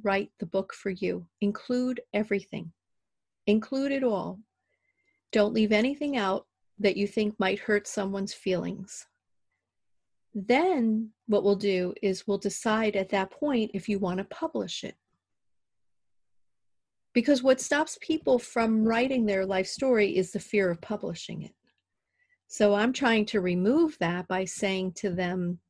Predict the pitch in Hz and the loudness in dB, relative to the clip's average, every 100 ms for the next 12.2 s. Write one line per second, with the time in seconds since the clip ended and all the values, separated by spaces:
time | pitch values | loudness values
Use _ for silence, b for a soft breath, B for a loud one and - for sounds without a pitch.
0 | _ - 214 - 185 175 - - 185 196 | _ -8 -8 -2 -2 -2 -6 -6 -6 -4
1 | - 254 247 165 - - _ _ _ _ | -6 -4 -6 -10 -20 -20 _ _ _ _
2 | _ - 185 196 175 254 214 180 - - | _ -4 -2 -2 0 0 0 -4 -6 -8
3 | - - 226 180 202 196 202 202 - 208 | -8 -8 -4 0 2 2 2 -2 -2 2
4 | 196 190 190 196 _ _ _ _ _ _ | 2 2 0 -2 _ _ _ _ _ _
5 | _ _ _ _ _ - 208 196 190 190 | _ _ _ _ _ -10 -6 -4 -4 -6
6 | 196 196 _ - 208 208 - 311 226 165 | -8 -12 _ -2 2 2 2 2 0 -2
7 | 143 175 180 - 247 175 - - - - | -2 -4 -4 0 2 2 -2 -10 -12 -18
8 | _ _ _ _ - - _ - 220 226 | _ _ _ _ -20 -20 _ -2 2 2
9 | - 247 285 294 247 214 - 175 196 175 | 2 0 2 2 0 -2 -2 -2 0 2
10 | 170 - - 185 175 180 175 - - - | 0 -4 -4 -4 -4 -6 -8 -8 -10 -10
11 | 170 _ - 220 233 233 - - 220 - | -14 _ 0 0 0 -8 -8 -2 -2 0
12 | 226 214 | -2 -2